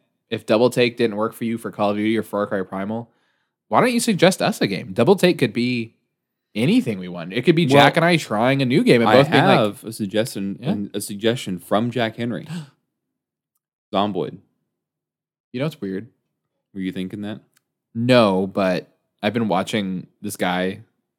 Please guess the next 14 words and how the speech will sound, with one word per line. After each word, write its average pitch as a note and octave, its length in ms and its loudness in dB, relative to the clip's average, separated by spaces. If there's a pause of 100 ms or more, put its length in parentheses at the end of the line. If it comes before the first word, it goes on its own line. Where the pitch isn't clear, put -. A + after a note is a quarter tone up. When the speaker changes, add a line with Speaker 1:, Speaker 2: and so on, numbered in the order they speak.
(160)
Speaker 1:
play G2 280 0
Project A#2 360 0
Zomboid, C3+ 500 0
and A2 140 -2
it's G#2+ 80 -4
actually A2 340 2
kinda A2 220 -4
made A2 120 0
me G#2 100 0
appreciate G2+ 680 0 (380)
more G2+ 240 -4
Speaker 2:
Who's B2+ 100 6
the A2 120 4
guy? F#2 260 2